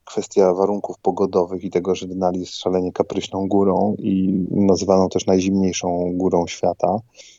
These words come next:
bo ona znajduje się od, od granicy koła polarnego, no, już jakieś sto kilometrów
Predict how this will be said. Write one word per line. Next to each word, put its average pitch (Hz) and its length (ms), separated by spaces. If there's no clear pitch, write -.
bo 87 140
ona 87 180
znajduje 87 360
się 90 240
od, - 160
od 92 180
granicy 92 360
koła 90 240
polarnego, 87 840
no, 90 80
już 85 140
jakieś - 300
sto - 160
kilometrów 95 680